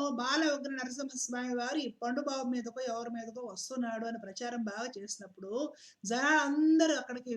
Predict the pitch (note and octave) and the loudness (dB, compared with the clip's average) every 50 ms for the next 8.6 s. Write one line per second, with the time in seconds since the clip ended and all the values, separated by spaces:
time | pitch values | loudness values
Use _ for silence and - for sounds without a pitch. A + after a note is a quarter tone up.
0 | A3 A3+ B3 D4 D4 D#4 C#4 A#3+ A3+ A#3 A#3+ A#3 A3+ A3+ A#3 C4 C#4+ C#4+ C#4+ C#4 | -2 -2 0 0 0 0 0 -2 -4 -4 -6 -6 -2 -2 0 0 0 -2 -2 -4
1 | C4+ C4 C4+ B3+ B3 B3 B3 B3 B3 G#3 G#3+ G#3+ - - B3+ A#3+ A3 G#3 G#3+ A3+ | -6 -4 -4 -6 -4 -2 -4 -4 -4 -4 -6 -6 -8 -4 -2 -2 -2 -2 -4 -6
2 | - - - _ G3 G#3+ A#3+ C4 C#4 D#4 D#4 D#4 - E4 D#4 - - B3 B3+ - | -8 -12 -14 _ -2 2 4 6 6 6 4 4 4 4 6 4 4 -2 -6 -6
3 | C4+ B3+ - - - B3+ B3+ A#3+ A3+ G#3+ G3 G#3 G3+ G3+ G#3+ C4 B3+ A3+ A3 A3+ | -8 -8 -8 -8 -6 -4 -2 0 0 -2 -2 -4 -6 -6 -2 0 0 0 0 0
4 | A3+ A#3+ G#3 G3 F#3 - - - - - - A#3+ C#4+ D4+ - D#4+ D#4 D#4 D#4 - | -2 -2 -2 -4 -8 -10 -16 -20 -20 -10 -6 -4 -2 0 2 2 2 2 2 0
5 | D4+ D4 D4 D4+ D4 D4 C#4+ C#4+ C#4 C4+ C4+ C4+ B3+ B3+ A#3+ A#3 B3 C4+ C#4 C#4+ | 2 2 4 4 4 4 2 0 -2 -4 -6 -8 -8 -4 -2 -2 -2 0 0 0
6 | C#4 C4+ C#4+ D#4 F4 E4 B3+ B3 - _ C#4 C4+ B3 G#3+ F#3+ F3+ - - - A#3 | 2 2 0 0 0 -2 -4 -8 -10 _ -4 -4 -4 -4 -4 -10 -16 -12 -8 -6
7 | A#3+ A#3 A#3+ A#3+ B3+ D4 D4 - - - - D4 D4 C#4 C#4+ C#4+ C4+ B3 B3 B3+ | -4 -2 -2 0 0 0 0 -2 -6 -4 -2 0 0 2 0 0 0 -2 0 0
8 | B3+ B3 A#3+ B3 B3 A#3+ A#3 A#3+ A#3+ E4 E4 | 0 0 0 0 0 0 0 0 0 2 2